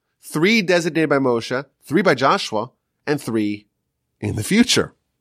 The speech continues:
in the Messianic future. The Song of Ha'azinu is the Torah's most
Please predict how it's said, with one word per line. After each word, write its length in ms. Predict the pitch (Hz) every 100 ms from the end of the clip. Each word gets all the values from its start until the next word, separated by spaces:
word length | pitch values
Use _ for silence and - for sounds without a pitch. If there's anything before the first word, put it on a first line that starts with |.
| _ _ _ _ _ _ _ _
in 80 | -
the 60 | 101
Messianic 440 | 107 - 107 95
future. 440 | - 202 - - - _ _ _ _ _ _ _ _ _ _ _ - -
The 80 | 143
Song 480 | - 165 185 208 208
of 180 | 165 160
Ha'azinu 800 | 135 170 165 139 185 285 202 170
is 120 | 160
the 60 | 147
Torah's 320 | - 156 160
most 440 | 143 147 156 -